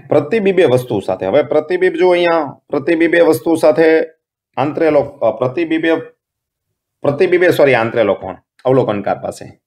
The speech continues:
ઓકે, તો હવે જરાક જુઓ, આ ટેલિસ્કોપ છે ને એટલી બધી મોટી લેન્થ નથી હોતી.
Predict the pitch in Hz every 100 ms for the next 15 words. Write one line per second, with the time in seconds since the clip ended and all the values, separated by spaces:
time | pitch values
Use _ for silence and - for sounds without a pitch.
0 | _ _ _ _ - 160 214 - - -
1 | 123 160 170 147 175 139 85 123 151 190
2 | - 226 208 202 143 - 170 165 165 156
3 | 165 151 160 139 151 131 98 95 95